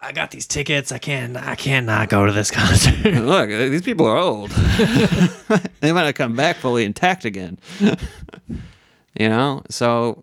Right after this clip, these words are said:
Speaker 2: she's weighing that decision, which makes me think that she doesn't think she's going to be giving birth that day.
Speaker 1: Mm-hmm.
Speaker 2: You know? And when you bring in that bass, right? It just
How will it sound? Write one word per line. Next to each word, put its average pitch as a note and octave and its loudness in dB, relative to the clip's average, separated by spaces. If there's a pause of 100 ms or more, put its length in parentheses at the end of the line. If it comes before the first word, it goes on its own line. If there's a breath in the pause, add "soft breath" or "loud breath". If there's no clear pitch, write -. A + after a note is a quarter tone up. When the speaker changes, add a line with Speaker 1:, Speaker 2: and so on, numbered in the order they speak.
Speaker 2:
she's B2 -4
weighing C#3+ 0
that A#2+ 0
decision, G#2 -2
which G#2+ -2
makes D3 -2
me A#2 0
think F#2 -4 (320 soft breath)
that G2+ 2
she A#2+ -4
doesn't A#2+ 0
think G#2+ -2
she's - -8
going G#2 0
to - -16
be G#2 -8
giving F#2+ -6
birth F#2 -4
that - -14
day. - -10 (300)
Speaker 1:
Mm-hmm. F#2 -2 (340)
Speaker 2:
You G#2+ 6
know? G2+ 0 (840 soft breath)
And G2+ 0 (140)
when A2 2
you B2 4
bring B2 2
in C3 4
that B2+ 0
bass, - -4 (160)
right? A2 -2 (2250)
It A2 0
just - -4